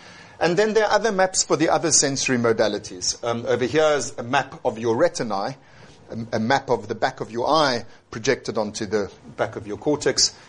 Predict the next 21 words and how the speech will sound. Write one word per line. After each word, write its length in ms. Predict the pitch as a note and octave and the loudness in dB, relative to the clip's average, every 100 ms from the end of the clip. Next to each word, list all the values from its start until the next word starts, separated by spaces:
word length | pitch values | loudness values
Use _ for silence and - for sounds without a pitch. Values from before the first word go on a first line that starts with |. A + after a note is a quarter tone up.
| - | -4
Uh, 140 | C3 | 0
here's 380 | A#2 D3 C#3+ C3 | 2 4 4 2
the 280 | C3 A#2+ A#2 | 2 2 2
equivalent 440 | C#3 - C#3 B2+ A2+ | -4 -2 0 0 -4
for 100 | A#2+ | -4
the 100 | G#2+ | 0
sense 320 | - A#2 - | 2 2 0
of 100 | A#2+ | 2
hearing. 440 | E3+ F3 E3 D#3+ - - - | 2 4 2 -2 -8 -10 0
Inside 540 | F#3 - D#3 D3 A#2 | 2 4 4 2 2
this, 360 | C#3+ - - - - - - - - | 0 0 -2 -4 -12 -20 -20 -20 -6
uh, 180 | D3 A#2+ A#2 - - - | 0 0 0 -14 -20 -8
crevice, 560 | - C3+ B2 - - - - - | -2 0 0 0 0 -6 -12 -4
uh, 280 | A2+ A2 A2 - | 0 0 -2 0
is, 480 | B2+ A#2 - - - | 2 4 2 0 -6
uh, 140 | A2 - | -12 -12
uh, 220 | G#2+ - | -16 -8
uh, 380 | G#2 G2 G2+ G#2 | -6 -6 -8 -12
the 160 | G#2+ G2+ | -4 -4
equivalent 460 | - C3 A#2 A2 | 0 -2 0 -4
for, 380 | - A#2 G#2+ G2+ | 0 2 2 0